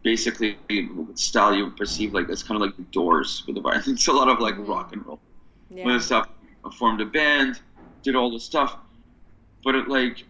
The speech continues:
Speaker 1: um, I loved it. Like, it is, that was my first instrument. The second one was a Yamaha in
Speaker 2: Mm-hmm.
Speaker 1: two thousand and one, two thousand and two.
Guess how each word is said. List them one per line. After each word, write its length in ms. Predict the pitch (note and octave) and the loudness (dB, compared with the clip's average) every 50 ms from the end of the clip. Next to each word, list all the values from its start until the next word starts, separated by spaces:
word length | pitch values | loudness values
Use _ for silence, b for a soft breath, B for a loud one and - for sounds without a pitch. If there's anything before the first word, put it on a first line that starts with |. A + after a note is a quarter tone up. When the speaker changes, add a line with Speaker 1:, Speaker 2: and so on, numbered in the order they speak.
| - | -4
Speaker 1:
um, 360 | C3 B2 B2 A2 G#2+ G2+ - - - | 0 0 2 2 0 -2 -8 -6 -2
I 100 | - D3 | 0 2
loved 280 | D#3+ F#3+ F#3 - - - | 2 2 0 0 -2 -6
it. 140 | - - - - | -8 -8 -8 -4
Like, 180 | - A2+ G#2+ A#2+ | -4 -4 -2 -2
it 100 | A#2+ A#2+ | -2 -2
is, 240 | A#2+ A#2 A2 - - | -2 -2 -4 -4 -2
that 160 | - B2+ B2+ | 2 4 4
was 120 | C3+ C3+ | 4 4
my 120 | D3 C3+ C3+ | 2 0 -2
first 320 | - - C#3 C3+ - - C#3 | 0 0 0 0 0 -2 -4
instrument. 460 | C3 A#2+ - - G#2 E2 C2 D2+ F#2 | -4 -4 -6 -6 -6 -6 -6 -6 -6
The 80 | G#2+ | -6
second 340 | G#2 - - B2 - C#3 C3 | -4 -2 0 0 0 0 2
one 220 | B2+ B2 A2+ A2 G#2+ | 2 2 2 2 0
was 320 | G#2 G#2 G2 - - - - - - - - | 0 0 -2 -4 -10 -12 -10 -10 -8 -4 -2
a 60 | - | 0
Yamaha 580 | G#2 G#2 G#2+ G#2 G2+ G2+ G#2 G#2 G2 E2+ E2+ - - - - _ - - - - - - - - | 2 2 2 2 2 2 2 2 2 0 0 -2 -10 -18 -20 _ -20 -20 -20 -20 -20 -16 -8 -4
in 100 | G#2+ G#2+ | -4 -4
Speaker 2:
Mm-hmm. 80 | G#2+ | -2
Speaker 1:
two 140 | G#2 A2+ A2 | -2 -4 -2
thousand 340 | G#2 A#2 G#2 G#2+ F#2+ F#2 F2+ | 2 2 2 2 2 0 -2
and 240 | F2 D2+ D#2 F2 F#2 | -2 -2 -4 -6 -2
one, 260 | G2+ G2 G2 G2 G2 | 2 2 4 4 2
two 100 | G#2+ G#2+ | 0 -4
thousand 300 | G2+ G#2 G2 F#2+ G2 G2 | -4 -2 -2 -2 -2 -4
and 140 | F2+ E2+ D#2+ | -4 -4 -4
two. 360 | - - E2+ G2 B2 D3 - | -4 -2 0 0 0 -2 -6